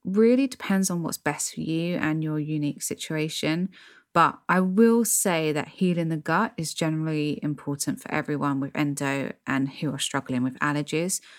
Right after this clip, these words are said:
So I will just caveat that. Um, and I'm sure if you spoke to someone like Doctor Becky Campbell, who's a histamine expert, she would have kind of a, um,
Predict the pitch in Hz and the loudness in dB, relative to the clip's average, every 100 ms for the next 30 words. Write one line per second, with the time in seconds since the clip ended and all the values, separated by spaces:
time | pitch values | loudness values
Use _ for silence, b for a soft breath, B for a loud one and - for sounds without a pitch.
0 | B - 156 156 180 185 165 - 156 151 | B -2 0 2 2 2 -2 -2 -4 -2
1 | 143 - 139 - B B B B 170 165 | -4 0 0 0 B B B B 6 6
2 | 160 165 - 208 214 - 233 214 202 - | 2 2 4 6 4 4 4 4 2 0
3 | 185 - 170 - - 165 156 151 - 151 | -2 0 -2 -2 -4 0 0 0 0 -4
4 | - 151 151 - 220 220 214 180 151 160 | -4 -6 -6 -4 2 2 2 -2 -4 -6
5 | 151 156 160 - 147 - - - 156 - | -4 -4 -6 -2 -2 0 -2 -2 -2 -4
6 | B B B B - 185 175 160 175 170 | B B B B 0 2 0 2 4 4
7 | 156 - - 165 147 147 143 _ _ - | 2 -2 0 4 4 2 -2 _ _ -2
8 | 170 156 147 143 147 B B B B B | 0 2 0 0 -2 B B B B B
9 | _ _ _ _ _ _ - _ - 156 | _ _ _ _ _ _ -20 _ 0 2
10 | 151 143 139 - - | 0 -2 -4 -4 -8